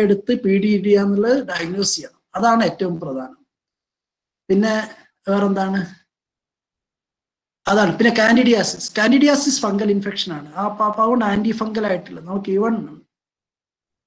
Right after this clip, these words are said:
ഏഹ്, ആപ്പിൾ സിഡാർ വിനീഗർ, ഏഹ്, ശരി ആന്റി ബാക്ടീരിയ, ആന്റി ഫംഗൽ ഒക്കെ എഫക്റ്റ് ഉണ്ട്.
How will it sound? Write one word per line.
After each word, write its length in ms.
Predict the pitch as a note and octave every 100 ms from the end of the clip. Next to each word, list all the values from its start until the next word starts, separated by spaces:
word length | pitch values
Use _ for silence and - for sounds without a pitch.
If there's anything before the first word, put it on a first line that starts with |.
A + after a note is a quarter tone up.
| _ _ F#3
ഏഹ്, 160 | F3+ - - - - G3
ആപ്പിൾ 240 | G#3 A3+ G#3+ A#3
സിഡാർ 240 | G#3+ G#3+ G#3+
വിനീഗർ, 280 | G#3+ G#3+ G#3+ A3 G#3
ഏഹ്, 180 | G#3 G3 G#3
ശരി 120 | G#3+ G3+
ആന്റി 200 | G3+ G#3 G3
ബാക്ടീരിയ, 400 | G3 - G#3 G#3+
ആന്റി 160 | G3 G3+ G3+
ഫംഗൽ 200 | G3 G3
ഒക്കെ 120 | G3 F#3+
എഫക്റ്റ് 280 | F3+ - E3+
ഉണ്ട്. 140 | E3